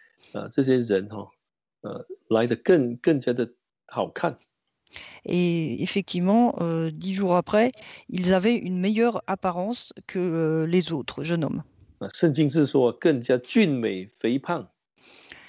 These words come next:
Speaker 2: Et dans la Bible, on nous dit qu'ils avaient un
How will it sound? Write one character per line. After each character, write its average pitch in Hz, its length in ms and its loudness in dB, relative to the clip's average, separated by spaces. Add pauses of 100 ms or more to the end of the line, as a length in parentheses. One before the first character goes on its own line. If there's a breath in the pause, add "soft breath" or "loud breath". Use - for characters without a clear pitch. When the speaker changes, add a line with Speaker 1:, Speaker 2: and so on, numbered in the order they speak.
(220 loud breath)
Speaker 2:
Et 175 340 2
dans 170 380 2
la 165 140 2
Bible, 196 220 -2
on 175 80 -2
nous 170 120 -4
dit 202 160 -4
qu'ils 180 240 -4
avaient 170 320 0 (300)
un 165 420 -2